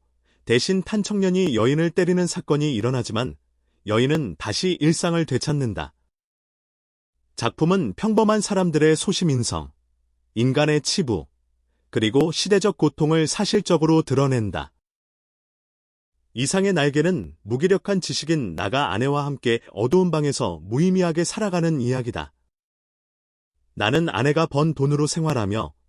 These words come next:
아내의 내객과 수면제에 의존하는 나날을 보낸다.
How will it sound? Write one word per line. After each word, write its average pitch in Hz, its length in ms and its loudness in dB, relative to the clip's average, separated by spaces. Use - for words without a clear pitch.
아내의 151 400 2
내객과 151 500 2
수면제에 170 680 2
의존하는 147 520 0
나날을 131 380 0
보낸다. 120 540 -4